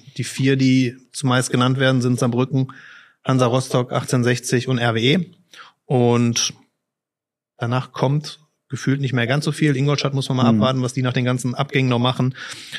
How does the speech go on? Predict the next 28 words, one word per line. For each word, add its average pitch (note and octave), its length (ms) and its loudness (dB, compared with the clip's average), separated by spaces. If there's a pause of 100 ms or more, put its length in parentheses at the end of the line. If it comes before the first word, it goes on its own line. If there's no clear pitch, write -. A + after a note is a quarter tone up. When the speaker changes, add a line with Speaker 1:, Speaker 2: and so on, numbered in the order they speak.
(260)
Speaker 1:
Wien, B2+ 540 2
äh, A2+ 360 2 (100)
die A#2 100 -2
Absteiger A#2+ 360 0
Regensburg B2+ 360 0
und A#2 80 0
Ulm C3 320 2
sind B2+ 160 -4
so C3+ 60 -2
ein B2+ 60 0
bisschen B2+ 260 -2
Wundertüte, B2+ 500 0
was B2 140 -2
da, B2 280 0
was B2+ 120 -2
da B2 120 0
gehen B2 240 0
kann. C3+ 260 0 (380)
Aber A2+ 540 2 (340)
ja, A#2 160 -4 (380)
die A#2+ 60 -14
vier C3+ 380 0 (680)
genannten C3 560 2 (300)
werden B2 220 2
als B2 140 -2
die C3 100 -2
Favoriten B2 420 0
angesehen. C3 460 2